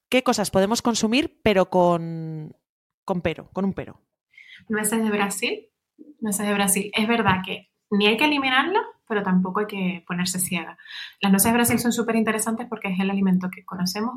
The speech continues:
Speaker 2: que más contenido en selenio tiene, y el selenio en el embarazo es interesante.
Speaker 1: Ujú.
Speaker 2: Pero máximo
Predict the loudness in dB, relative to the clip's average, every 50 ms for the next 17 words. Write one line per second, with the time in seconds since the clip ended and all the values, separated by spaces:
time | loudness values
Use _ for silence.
0 | -6 -2 0 0 2 2 2 2 2 4 6 6 6 6 4 2 2 2 2 2
1 | 0 2 2 4 4 4 2 0 -4 -6 -6 -6 -6 -6 -6 -2 0 2 2 2
2 | 2 2 0 0 2 2 2 0 0 -2 -6 -12 -14 _ _ _ _ _ _ -10
3 | -8 -8 -4 0 2 2 2 2 0 -2 -4 -6 -6 -8 -8 -10 _ _ _ _
4 | -20 -18 -14 -8 -6 -6 -6 -6 -8 -10 -14 _ _ _ _ _ _ _ _ 2
5 | 4 4 6 6 6 4 4 4 4 4 4 6 6 6 8 8 6 6 4 2
6 | -2 -8 _ _ _ _ -2 0 2 2 2 4 4 4 2 0 -2 -8